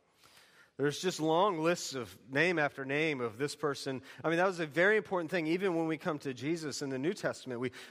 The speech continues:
we have to know whose, whose grand-, grandbaby he is, right?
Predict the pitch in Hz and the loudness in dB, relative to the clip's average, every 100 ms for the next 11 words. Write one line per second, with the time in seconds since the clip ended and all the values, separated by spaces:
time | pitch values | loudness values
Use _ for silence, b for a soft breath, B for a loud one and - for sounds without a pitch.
0 | 143 160 185 233 185 185 180 170 185 165 | 0 4 4 2 0 0 0 0 0 0
1 | B B - 185 139 - 170 151 175 202 | B B -6 -4 -4 -10 -4 4 6 6
2 | 185 147 160 202 170 143 127 123 117 98 | 2 0 4 6 4 2 0 -2 -2 -2
3 | 85 107 123 156 202 | -4 -2 0 0 -4